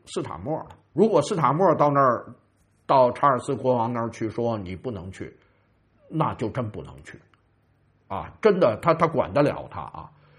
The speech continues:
那就闹太僵了，对吧？那，那，那，那我，我估计还会去了。那，那总不能那点面子都不能给了。那跟梅洛尼呢，又接着怼啊。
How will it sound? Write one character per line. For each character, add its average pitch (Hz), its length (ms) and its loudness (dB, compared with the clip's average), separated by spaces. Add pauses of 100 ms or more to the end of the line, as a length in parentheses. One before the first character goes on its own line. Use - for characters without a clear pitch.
(1160)
那 156 300 -10
就 156 140 -2
闹 180 280 2
太 180 420 0
僵 139 420 0
了， 90 260 -10
对 135 140 -4
吧？ 87 340 -10
那， 143 140 -14
那， 143 160 -6
那， 135 100 -8 (760)
那 - 280 -14
我， 92 160 -4 (100)
我 - 140 -8
估 - 180 -10
计 101 120 -8
还 - 180 -14
会 95 160 -14
去 - 220 -14
了。 - 240 -20 (100)
那， 104 160 -12
那 92 80 -14
总 - 260 -10
不 143 120 -2
能 147 200 -4
那 233 140 0
点 92 220 -8
面 113 300 -2
子 85 100 -10
都 98 120 -6
不 95 120 -8
能 92 160 -10
给 - 80 -12
了。 - 260 -18 (1900)
那 185 160 4
跟 208 140 2
梅 190 160 2
洛 208 180 4
尼 147 220 0
呢， 156 300 -4 (180)
又 - 220 -10
接 208 180 2
着 175 100 2
怼 117 320 -8
啊。 147 160 -8